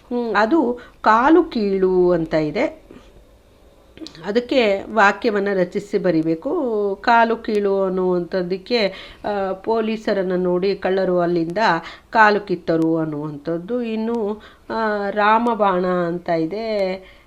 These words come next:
ಆ, ಕೆಮ್ಮಾದಾಗ ಕಷಾಯ ರಾಮಬಾಣವಿದ್ದಂತೆ. ಹಾಗೆ ಗಾಳಿ ಸುದ್ದಿ ಅನ್ನುವಂಥದ್ದು ಇದೆ. ಗಾಳಿ ಸುದ್ದಿ ಅನ್ನುವಂಥದ್ದಕ್ಕೆ, ಆ, ಗಣೇಶ ಹಾಲು ಕುಡಿದ ಎಂದು ಜನರು ಗಾಳಿ ಸುದ್ದಿಯನ್ನ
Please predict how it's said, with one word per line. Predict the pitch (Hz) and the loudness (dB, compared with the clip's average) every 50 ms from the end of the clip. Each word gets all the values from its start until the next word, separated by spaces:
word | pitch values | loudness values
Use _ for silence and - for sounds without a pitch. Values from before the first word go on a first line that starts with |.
| _ - | _ -8
ಆ, | 202 196 196 185 175 170 - - _ _ - - | -6 -4 -4 -4 -6 -8 -10 -14 _ _ -12 -4
ಕೆಮ್ಮಾದಾಗ | - 240 220 220 214 214 202 190 180 185 185 180 | -2 0 0 0 0 -2 -2 0 0 -2 -2 -2
ಕಷಾಯ | 196 196 - 226 185 - - 214 190 180 175 185 208 220 | -2 -4 -4 -6 -6 -4 -2 0 0 0 0 -2 -2 0
ರಾಮಬಾಣವಿದ್ದಂತೆ. | 208 180 180 180 180 165 160 165 160 160 165 175 170 165 151 143 - 160 151 156 160 - 220 | 2 2 2 0 0 -2 -2 -2 -2 -2 -4 -4 -6 -8 -8 -6 -6 -6 -6 -6 -8 -8 -8
ಹಾಗೆ | 254 247 254 208 208 196 208 208 | -6 -4 -2 -2 -2 -2 -2 2
ಗಾಳಿ | 202 226 233 233 220 214 214 | 4 6 6 6 6 4 0
ಸುದ್ದಿ | 214 - 214 175 165 185 190 180 | -2 -6 -8 -6 -4 -2 -2 -2
ಅನ್ನುವಂಥದ್ದು | 170 175 170 170 170 170 165 - 175 165 160 165 190 | -2 -2 -4 -4 -4 -6 -6 -4 -4 -6 -4 -4 -4
ಇದೆ. | 202 202 196 240 247 | -4 -4 -4 -4 -2
ಗಾಳಿ | 240 220 202 202 202 208 | 0 2 2 2 2 0
ಸುದ್ದಿ | 202 208 - 208 185 190 208 214 214 214 214 - - - - - - - | -2 -2 -6 -8 -6 -4 -2 -2 -2 -4 -6 -10 -18 -20 -20 -20 -14 -10
ಅನ್ನುವಂಥದ್ದಕ್ಕೆ, | 214 214 220 220 220 214 208 202 202 202 202 196 190 208 208 - - 254 233 208 202 202 - - - - - | -8 -4 -2 -2 -2 -2 -2 -4 -6 -6 -8 -6 -6 -6 -6 -6 -4 -4 -4 -4 -4 -8 -12 -18 -20 -14 -10
ಆ, | - 196 202 196 196 190 196 196 196 196 202 - - - - - - - - - - | -8 -6 -6 -6 -6 -6 -6 -6 -6 -8 -10 -14 -18 -20 -20 -20 -20 -20 -20 -6 -2
ಗಣೇಶ | 226 214 202 214 220 220 220 - - 262 | 0 0 0 0 -2 -4 -4 -4 -4 -4
ಹಾಲು | 240 233 214 196 190 196 208 202 | -2 -2 -2 -2 -2 -4 -4 -6
ಕುಡಿದ | - - 208 185 190 185 | -8 -8 -8 -6 -4 -4
ಎಂದು | 190 190 180 175 175 180 180 - | -2 -2 -2 -2 -2 -4 -6 -6
ಜನರು | 285 - 214 180 180 180 196 262 | -6 -4 -4 -2 -2 -2 -4 -4
ಗಾಳಿ | - - 208 202 196 185 185 180 | 0 2 4 4 4 4 2 -2
ಸುದ್ದಿಯನ್ನ | 185 - 170 156 147 165 156 156 143 143 - | -2 -4 -6 -6 -6 -6 -6 -4 -6 -8 -10